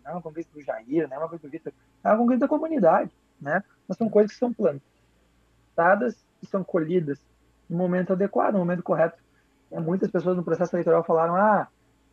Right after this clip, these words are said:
tão colocando o laboratório só por causa da pandemia, só porque é só pra ganhar eleição, não sei o quê. E o laboratório tá lá, aumentando o serviço. Raio-X, ecografia, é, marcação de consultas,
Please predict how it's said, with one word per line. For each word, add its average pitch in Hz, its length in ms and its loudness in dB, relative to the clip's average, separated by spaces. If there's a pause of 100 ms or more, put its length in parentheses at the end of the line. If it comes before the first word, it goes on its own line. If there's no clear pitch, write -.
(200)
tão 151 120 -4
colocando 180 460 2
o 185 60 6
laboratório 175 720 4
só - 180 0
por - 80 -18
causa 185 160 0
da 175 80 0
pandemia, 165 800 -2
só - 160 -16
porque - 200 -10
é 156 60 -2
só - 100 -10
pra 170 120 -6
ganhar 160 140 -4
eleição, 156 380 -8
não 170 140 2
sei 160 140 -20
o - 100 -20
quê. 175 260 -6 (320)
E 226 40 -14
o 240 80 -6
laboratório 233 360 -2
tá 233 140 2
lá, 202 260 2 (320)
aumentando 185 600 -2
o 226 60 -2
serviço. 139 420 -6 (560)
Raio-X, 165 800 -4
ecografia, 160 960 -2 (580)
é, 139 420 -10 (460)
marcação 214 380 -2
de 180 80 -8
consultas, 170 880 -8